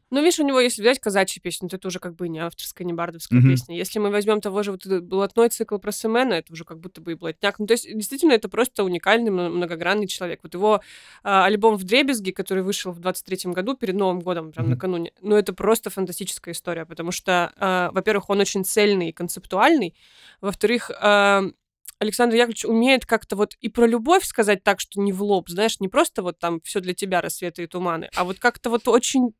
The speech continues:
Speaker 1: так, что ты сидишь, думаешь: «Боже мой, вот вам семьдесят с лишним лет, а не могли бы вы, <laughs> пожалуйста, меня позвать просто побеседовать с вами? Я вот просто прикоснусь к великому». И, и то, то, как он там остро говорит про политику, при этом не называя, что это политика, ты между строк читаешь.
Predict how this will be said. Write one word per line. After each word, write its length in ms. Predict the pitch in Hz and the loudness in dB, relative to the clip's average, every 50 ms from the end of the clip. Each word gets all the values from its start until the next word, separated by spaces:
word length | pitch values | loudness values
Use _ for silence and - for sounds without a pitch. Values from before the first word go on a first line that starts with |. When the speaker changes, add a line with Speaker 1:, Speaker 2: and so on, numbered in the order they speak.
| _ _ | _ _
Speaker 1:
так, 180 | - 247 254 - | 2 2 2 2
что 100 | - - | -2 -8
ты 80 | - 240 | -8 -10
сидишь, 240 | - - 254 262 233 | -8 -4 -6 -6 -2
думаешь: 260 | 220 226 214 202 190 | -2 -2 -2 -2 -4
«Боже 340 | 185 190 254 285 269 269 269 | -6 -4 -2 -2 -2 0 0
мой, 180 | 262 226 180 | 0 0 0
вот 180 | 165 180 185 - | -2 -4 -4 -2
вам 140 | 233 240 240 | -2 -2 -2
семьдесят 420 | - - 294 277 269 247 - - | -4 -4 -4 -4 -4 -6 -8 -10
с 100 | - - | -10 -6
лишним 360 | 262 254 - - 233 226 226 | -6 -6 -6 -4 -6 -4 -2
лет, 160 | 254 330 403 - _ _ _ _ _ _ _ _ - | 0 -2 -2 -2 _ _ _ _ _ _ _ _ -4
а 80 | 202 202 | 0 2
не 100 | 220 240 | 4 4
могли 260 | 240 240 247 302 370 | 4 4 4 2 2
бы 120 | 359 339 | 2 2
вы, 100 | 254 262 247 | 0 0 2
<laughs> 0 | |
пожалуйста, 640 | - 233 254 339 349 359 370 269 - - 269 226 | 2 4 6 6 8 6 6 4 4 4 6 6
меня 260 | 135 277 311 254 285 | 8 8 6 6 6
позвать 480 | 339 - 233 220 214 233 269 294 269 _ | 4 2 0 2 4 2 2 2 2 _
просто 320 | - 233 277 - - 247 | -2 -2 -2 -2 -2 -10
побеседовать 680 | - - 226 220 247 - - 269 254 196 175 170 180 - | -8 -6 -4 -4 -2 0 4 4 4 4 2 -4 -6 -8
с 60 | - | -2
вами? 260 | 196 202 202 180 165 170 | 2 4 4 4 4 0
Я 160 | 170 185 220 | 2 2 2
вот 160 | 220 202 - | 2 0 0
просто 240 | - 262 277 - 233 | 0 0 2 0 -4
прикоснусь 420 | 214 208 - 208 208 - 240 233 | -6 -4 -2 -2 -4 -2 -4 -6
к 60 | - | -2
великому». 340 | 247 240 214 202 - 175 165 - - - - - - - | 0 0 0 0 0 -4 -6 -6 -12 -14 -14 -14 -12 -6
И, 60 | - 214 | -6 -4
и 480 | - - 254 254 269 254 139 196 233 | -2 2 4 6 6 6 4 2 2
то, 180 | 220 - 277 277 | 4 4 4 4
то, 180 | - - 294 277 | 4 0 0 0
как 140 | 285 277 - | 2 4 4
он 120 | 285 262 | 4 6
там 140 | 277 269 254 - | 6 4 4 6
остро 320 | - 277 269 - - 247 | 4 4 4 4 -2 -2
говорит 340 | 233 220 233 226 233 240 - | 2 2 4 2 2 0 0
про 120 | - 233 220 | 0 0 2
политику, 420 | - 226 240 240 - - - 220 | 2 2 2 2 -4 -6 -12 -8
при 140 | 190 - 214 | 0 2 2
этом 320 | 220 - 214 208 202 180 220 | 2 2 2 0 0 2 2
не 60 | 233 | 6
называя, 500 | 233 226 214 208 208 196 208 208 208 202 | 6 6 6 4 2 4 6 6 6 4
что 160 | - - 190 | 2 -4 -8
это 140 | - - - | -8 -8 -8
политика, 400 | - 190 196 185 - - - 180 | -6 -6 -6 -6 -8 -10 -10 -8
ты 100 | - 196 | -4 0
между 220 | 185 185 175 185 | 0 0 0 -2
строк 240 | - - 202 196 - | -4 -2 -2 -2 -2
читаешь. 320 | - - - 240 262 269 | -4 -2 2 2 2 2